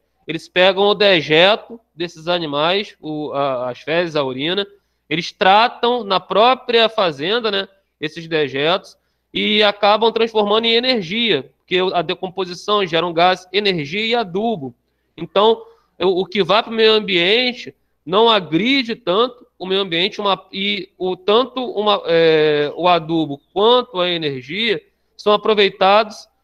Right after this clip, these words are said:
lá na, na propriedade. Então, o cara que tem uma fazenda e tem como tá fazendo isso, ele praticamente não gasta mais com energia, porque a energia é produzida lá. É claro que ele vai ter que fazer um investimento pra criar a maneira de gerar essa energia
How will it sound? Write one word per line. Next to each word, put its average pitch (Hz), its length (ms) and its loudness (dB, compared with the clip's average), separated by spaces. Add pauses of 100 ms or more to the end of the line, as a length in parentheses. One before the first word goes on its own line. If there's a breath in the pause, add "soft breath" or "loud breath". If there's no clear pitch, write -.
(280)
lá 190 260 4
na, 202 840 0
na 180 120 -4
propriedade. 180 640 -2
Então, 196 220 -2
o 208 60 -2
cara 220 300 0
que - 120 -20
tem 208 100 -2
uma 208 100 0
fazenda 165 540 -2
e 151 40 -6
tem 220 640 0 (180)
como 175 300 -6 (340)
tá 160 140 2
fazendo 143 560 -4
isso, 220 380 -6 (400)
ele 208 480 4
praticamente 220 500 -2
não 254 160 -6
gasta 233 500 2
mais 190 380 2
com 185 140 -6
energia, 185 420 -2
porque 190 140 -6
a 185 40 0
energia 185 300 -2
é 202 40 -2
produzida 202 560 -4
lá. 196 480 2
É 143 80 -8
claro 214 220 0
que 240 80 -8
ele 247 80 -2
vai 233 120 0
ter 233 140 -4
que - 80 -10
fazer 196 260 0
um 196 40 0
investimento 180 840 -2 (460)
pra 170 140 2
criar 190 500 2
a 254 60 2
maneira 208 400 0
de 220 100 -8
gerar 214 420 2
essa 233 200 -4
energia 202 600 -4